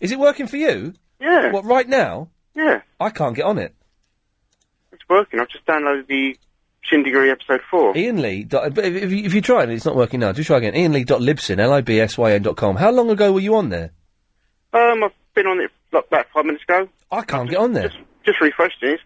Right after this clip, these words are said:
Speaker 2: working fine.
Speaker 1: I cannot get on there. Oh, hang on, it might be opening now, actually. I don't know, we'll see. D-, d-, d-, anyway, I, it looks like it might be opening now, so that's something. Oh, that's how, how, how queer!
Speaker 2: How queer!
Speaker 1: Yes.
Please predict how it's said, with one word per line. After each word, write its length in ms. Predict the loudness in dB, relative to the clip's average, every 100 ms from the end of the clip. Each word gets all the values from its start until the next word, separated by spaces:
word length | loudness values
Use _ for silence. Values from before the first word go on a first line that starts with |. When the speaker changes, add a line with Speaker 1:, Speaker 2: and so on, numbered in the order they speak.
| -2
Speaker 2:
working 320 | 2 2 0 -4
fine. 340 | -2 -2 -4 -8 _ -12
Speaker 1:
I 120 | -12
cannot 380 | -6 -2 0 0
get 100 | -2
on 180 | -2 -4
there. 200 | -8 -12 _ _ _ _
Oh, 120 | 2 4
hang 120 | 2
on, 60 | 0
it 40 |
might 160 | -2 0
be 100 | 2
opening 240 | 0 0
now, 220 | 0 0
actually. 400 | -4 -8 -10 -10 _ _ _ _ _ _ _ _ _ -4
I 140 | -4
don't 180 | -4 -8
know, 120 | -8
we'll 100 | -10
see. 180 | -8 -4
D-, 100 | -2
d-, 180 | 0 2
d-, 100 | 2 2
anyway, 220 | 0 0
I, 160 | 0 0 -2 -4
it 240 | 0 2
looks 180 | 2 2
like 140 | -2
it 60 | 0
might 160 | 0 2
be 80 |
opening 240 | 0 -2 -2
now, 200 | -2 -2
so 120 | 0
that's 160 | -2 -2
something. 360 | -8 -8 -8 0
Oh, 200 | 2 4
that's 280 | 2 0 0
how, 200 | 0 0
how, 300 | 0 0 0 -8 -20 -20 -20 -20 -20 -14 -4
how 300 | 0 0 0
queer! 680 | 2 4 4 4 -2 -8 -14 -10
Speaker 2:
How 180 | -8 -4
queer! 400 | 0 2 0 -4
Speaker 1:
Yes. 480 | -6 -6 -6 -10